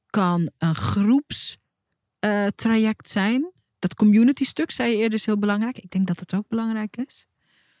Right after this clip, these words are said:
Dus als het online is, dan is het belangrijk dat je iets van een community, eh, misschien een Facebookgroep of weet ik veel. Dat, daar zijn allemaal technische dingen zijn daarin mogelijk. Of,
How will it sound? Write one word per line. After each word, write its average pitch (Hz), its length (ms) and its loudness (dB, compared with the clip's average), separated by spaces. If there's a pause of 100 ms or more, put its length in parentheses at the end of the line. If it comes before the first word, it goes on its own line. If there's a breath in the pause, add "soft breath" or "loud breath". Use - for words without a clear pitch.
(1000)
Dus 185 240 -2
als 208 100 2
het 185 100 -8
online 196 380 2
is, 180 140 -2
dan 180 240 0
is 180 120 -4
het 180 80 -4
belangrijk 175 340 0
dat 165 160 -4
je - 80 -10
iets 180 180 -6
van 175 120 -2
een 165 80 0
community, 202 840 0
eh, 180 100 -4
misschien 147 480 -6
een 151 80 -12
Facebookgroep 170 760 -4
of - 160 -6
weet 135 180 -6
ik 160 120 -12
veel. - 400 -8
Dat, 160 140 -10
daar 156 120 -4
zijn 156 160 -6
allemaal 165 260 -6
technische 170 380 -10
dingen 165 220 -4
zijn 160 160 -8
daarin 160 240 -4
mogelijk. 165 380 -6
Of, - 140 -18